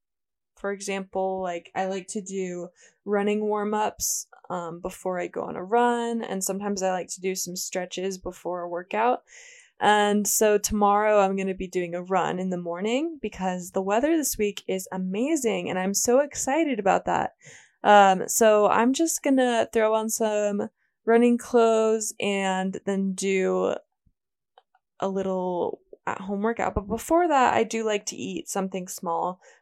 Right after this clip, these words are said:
probably half a granola bar or toast and peanut butter, something like that, just to kinda get my metabolism going and make sure I have energy for my workout. This is something that I've really found to help a lot, is just making sure I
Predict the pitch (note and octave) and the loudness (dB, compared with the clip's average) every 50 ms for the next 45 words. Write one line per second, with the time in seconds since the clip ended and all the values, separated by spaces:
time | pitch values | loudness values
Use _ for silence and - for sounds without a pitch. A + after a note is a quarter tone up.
0 | _ - - B3+ B3 B3 C4 A#3 A#3+ B3 A#3+ A#3+ A#3 A3+ - - _ _ _ - | _ 4 6 6 6 6 4 2 2 4 4 4 2 0 -2 -6 _ _ _ -12
1 | G#3 G#3 A3 A3+ - A3+ A3 G#3 A3 G#3+ G3+ G3 G3 G3 F#3+ F#3+ G3 F#3+ F#3+ F#3 | -6 -2 -2 -2 0 -2 -2 0 0 0 0 0 0 0 0 0 2 2 4 4
2 | F#3+ F#3+ F#3 - - F3+ F#3+ F#3 F3+ F3+ F3 F3 F#3 F3+ - - - F#3+ F#3 F#3 | 2 2 2 0 2 2 2 2 2 0 -4 -4 -6 -6 -8 -8 -8 -6 -6 -6
3 | - - - F#3+ F#3+ F#3 - - F#3+ F#3+ F#3+ F#3 F3+ F3+ F#3 F3+ F#3+ - G3 F#3+ | -8 -10 -10 -10 -10 -10 -10 -10 -8 -8 -6 -6 -6 -4 -4 -6 -6 -6 -8 -8
4 | F#3+ - G3 F#3+ F#3 F#3+ F#3+ - F3 E3+ F3+ F#3 - - F#3 F#3+ F#3 - - - | -8 -8 -8 -6 -6 -6 -6 -6 -4 -2 -2 -2 -4 -6 -8 -10 -10 -12 -14 -14
5 | - - F3 F3 F3+ F#3 _ - - - _ _ _ - - - - - - A3 | -10 -10 -8 -8 -10 -12 _ -20 -20 -20 _ _ _ 0 2 2 2 2 0 0
6 | G#3+ G#3 G#3 - - - - G#3 G#3+ G#3+ G#3 G3 G3+ G3+ F#3 F#3+ F3+ F#3 F#3 G3 | 0 -2 -2 -2 0 0 2 2 2 0 0 -2 -4 -2 -2 0 0 0 0 0
7 | A3 A#3 A#3 G#3+ G3 F#3 E3+ - - - G3+ F#3+ F#3+ F#3 F3+ - - E3+ E3+ F3+ | 0 2 2 2 0 -2 -2 -4 -2 0 2 4 4 2 0 -2 -6 -6 -4 -4
8 | G3 G#3 G#3 A3+ A#3+ B3 A#3+ - B3 A#3+ B3 B3 B3 B3 B3+ B3 - C4 C4 C4 | -4 -4 -4 -4 -6 -6 -6 -6 -4 -2 0 0 0 0 -2 -4 -6 -6 -6 -4
9 | C4+ C4+ - - _ - - - - _ - A#3 B3 B3 C4+ B3+ - C4+ C4 B3+ | -6 -6 -8 -8 _ -20 -20 -20 -6 _ 2 2 2 2 2 2 2 2 2 2
10 | C#4 C4+ B3+ B3 A3+ - G#3+ G#3 G3 - - G3 G3+ G#3 G#3 G#3+ G#3 G3+ F#3 F#3 | 2 2 2 4 4 4 4 2 0 -6 -8 -2 0 0 2 2 2 0 -2 -4
11 | - - F#3 F#3 F#3 F#3 F#3 F3 F3 F#3 F3 - - F3 E3+ E3+ E3 E3 E3+ - | -4 -2 -2 0 0 -2 -2 -4 -4 -4 -4 -4 -4 -4 -2 -2 0 0 0 0
12 | - - F#3+ F#3 - - F#3 - - G3+ G3+ - - A3+ A3 - - G#3+ G3+ F#3 | -2 -4 -4 -6 -8 -10 -10 -8 -8 -8 -8 -6 -6 -6 -4 -2 0 0 0 0
13 | - - F3 F3+ E3+ | 0 0 -2 -2 -4